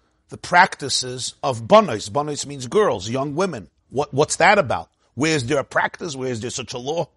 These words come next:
You see the ambiguity. What, what is going on here? What is this mishpat?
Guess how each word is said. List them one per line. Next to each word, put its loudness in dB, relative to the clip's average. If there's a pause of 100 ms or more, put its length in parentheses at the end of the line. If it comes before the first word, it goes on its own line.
(580)
You -6
see 2
the 6
ambiguity. 2
What, 4
what 6
is 4
going 2
on 6
here? -8
What 4
is 6
this -6
mishpat? -6